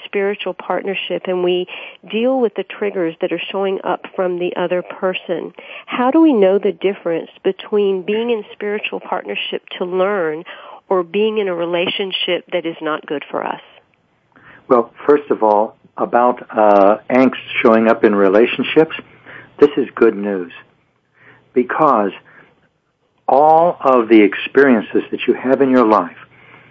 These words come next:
Speaker 2: are opportunities for you to grow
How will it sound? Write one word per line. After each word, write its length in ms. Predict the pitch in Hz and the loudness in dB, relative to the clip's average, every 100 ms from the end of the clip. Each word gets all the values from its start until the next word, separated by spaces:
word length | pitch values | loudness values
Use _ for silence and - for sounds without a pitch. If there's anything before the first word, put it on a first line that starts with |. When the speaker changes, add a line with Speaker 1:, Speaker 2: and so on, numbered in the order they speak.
| _ _ _ _ _ _ _ _ _ - | _ _ _ _ _ _ _ _ _ 0
Speaker 2:
are 260 | 117 117 - | 2 2 2
opportunities 800 | 156 160 165 - 175 139 - 101 - - | 0 2 -2 2 4 4 4 4 2 4
for 140 | 107 | 6
you 440 | 101 117 127 139 143 - _ - | 6 6 8 6 2 -14 _ -4
to 100 | 92 | 2
grow 260 | 107 120 | 4 4